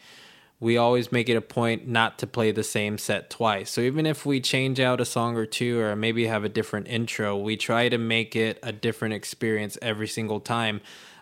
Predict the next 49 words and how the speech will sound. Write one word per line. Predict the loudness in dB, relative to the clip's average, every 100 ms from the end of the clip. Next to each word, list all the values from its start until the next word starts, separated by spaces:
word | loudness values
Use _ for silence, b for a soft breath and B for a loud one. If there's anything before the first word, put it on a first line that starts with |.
| 0
Uh, | 2 4 2 -2 -10 -20 -20 -20 _ _ _ -18
for | -2 4
the | 4 4
people | 2 4 4
that | 4 2 0 -4
have | 2 4 2
seen | 0 -4 -4
us, | -6 -8 -8 -12 -12
you | -4 -2
know, | -2 -2 -6 -14 _ -4
uh, | -2 -2 -4
a, | -4 -4 -6
a |
few | -2 0
different | 2 0 -2
times, | 0 0 0 -2
we | -2
don't | 0 0 0
want | 0 0
it | -2
to | -6
be | -4 -4
the | -4
same | -2 -2 -2 -4
thing, | -2 0 -2 -6 -12 b b b b b
um, | -2 0 2 0 -2 -6 -10 -14 -14
for | -2 0
those | 2 0 -2
people | 0 0 2 0
that, | 0 0 -4 -10 -8
you | -4
know, | -4 -6 _ b b b -2
that | 0
have | 0 0
been | -2
following | 0 2 0 -4
us. | -6
So | -4 -2
we | -2
try | -2 -2
to | -2
make | -2 -4 -4
it | -4
a, | -6
s-, | -8 -12 -10
a | -8
special | -8 -6 -6 -6 -8
thing, | -6 -4 -6
but | -6 -8 -8